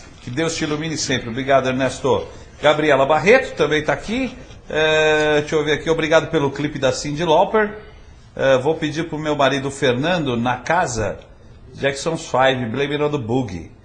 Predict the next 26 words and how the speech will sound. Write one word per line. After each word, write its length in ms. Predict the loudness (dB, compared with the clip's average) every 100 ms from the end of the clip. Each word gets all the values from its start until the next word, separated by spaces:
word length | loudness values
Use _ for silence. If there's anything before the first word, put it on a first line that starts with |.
| -20 -20 -20 -8
É, 260 | 0 0 0
quero 240 | 2 2
uma 140 | 2 -2
miniatura, 540 | -2 -4 0 4 4
está 240 | 4 -2
concorrendo. 1000 | -2 -4 0 0 2 0 0 -2 -4 -12 -20 -20 -12
O 120 | -6 2
Capitão 400 | 2 2 0 0
Nascimento, 440 | -2 0 0 0
amigo, 220 | 0 -2 -6
poderia 300 | -4 -2 -2
mandar 300 | 0 0 0
um 100 | 0
beijo 280 | 0 -2
para 160 | -2 -2
minha 120 | -2
namorada, 540 | -4 0 2 2 2 0
Pétala 840 | -4 -2 0 2 2 2 2 2
Regina? 640 | 0 -2 -6 -6 -6 -8 -14 -20 -20 -20 -18
Valeu, 260 | -4 0 0
Capitão. 640 | 0 -4 0 4 4 2 -6 -18 -20 -14
Tem 120 | -8 -2
dois 260 | -2 -2
e-mails 320 | -2 -2 -2 -4
seu 180 | -4
aqui. 300 | -4 -6 -14